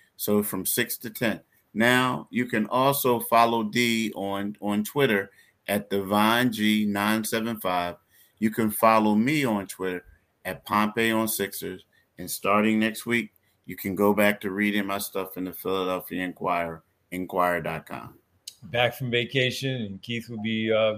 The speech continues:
Speaker 2: gearing up for another N B A season. What year is this for you?
Speaker 1: My tenth.
Speaker 2: Tenth?
Speaker 1: Yeah, it's been a while, man. <laughs> Dang, ten years. Yeah.
Speaker 2: About that. Yeah, fifteen
Speaker 1: Yeah.
Speaker 2: for me.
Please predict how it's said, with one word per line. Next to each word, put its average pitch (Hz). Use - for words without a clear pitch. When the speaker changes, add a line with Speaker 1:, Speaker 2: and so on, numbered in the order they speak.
Speaker 2:
gearing 123
up 139
for 113
another 117
N 120
B 117
A 117
season. 117
What 160
year 180
is 98
this 90
for 101
you? 95
Speaker 1:
My 110
tenth. 101
Speaker 2:
Tenth? 123
Speaker 1:
Yeah, 87
it's 101
been 104
a 95
while, 101
man. 92
<laughs> -
Dang, 95
ten 110
years. 98
Yeah. 85
Speaker 2:
About 110
that. -
Yeah, 98
fifteen 120
Speaker 1:
Yeah. 85
Speaker 2:
for 95
me. 101